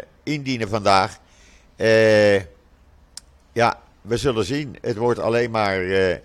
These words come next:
meer rottigheid, laat ik het maar zo zeggen. En, eh, eh, voorlopig zal dit de rust hier in Israël niet doen weerkeren. En dan staat er een verhaal in de Engelstalige Ynet, waarbij de duizend Portugese Joden in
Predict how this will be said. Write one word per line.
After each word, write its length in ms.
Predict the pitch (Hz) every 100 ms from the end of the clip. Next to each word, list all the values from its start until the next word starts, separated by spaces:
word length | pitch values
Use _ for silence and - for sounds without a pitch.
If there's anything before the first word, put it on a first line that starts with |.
| - -
meer 300 | 104 123 117
rottigheid, 560 | 107 101 92 95 95
laat 160 | 95 92
ik 80 | 90
het 120 | 80
maar 120 | 85
zo 200 | 90 98
zeggen. 380 | 90 87 80 120 _ - - - -
En, 420 | - 101 98 95
eh, 480 | 101 101 98 98 95
eh, 80 | 92 - _ _ _ _ - 101 101 98 -
voorlopig 760 | - 117 120 123 120 123 120 -
zal 300 | 101 113 107
dit 320 | 117 113 101 -
de 140 | 104
rust 340 | 104 123 - -
hier 340 | - 110 131 120
in 120 | 127
Israël 540 | 131 117 120 120 123 - _ _ _ _ _
niet 400 | - 127 151 147 -
doen 440 | 110 131 131 123 -
weerkeren. 800 | 120 135 143 127 - 90 73 58 - _ _ _ _ - - - - _
En 120 | -
dan 200 | 120 156
staat 380 | 156 - 165 160
er 100 | 170
een 140 | 147 143
verhaal 720 | 131 131 127 170 143 104 -
in 180 | 123 123
de 100 | -
Engelstalige 840 | - 143 127 - 120 101 90 90
Ynet, 720 | 73 87 151 175 135 76 71
waarbij 540 | - 90 104 101 110 101
de 180 | 92
duizend 560 | 85 123 135 117 101 -
Portugese 800 | - 120 104 90 104 90 85 92
Joden 420 | 82 104 98 87 82
in 200 | 78 71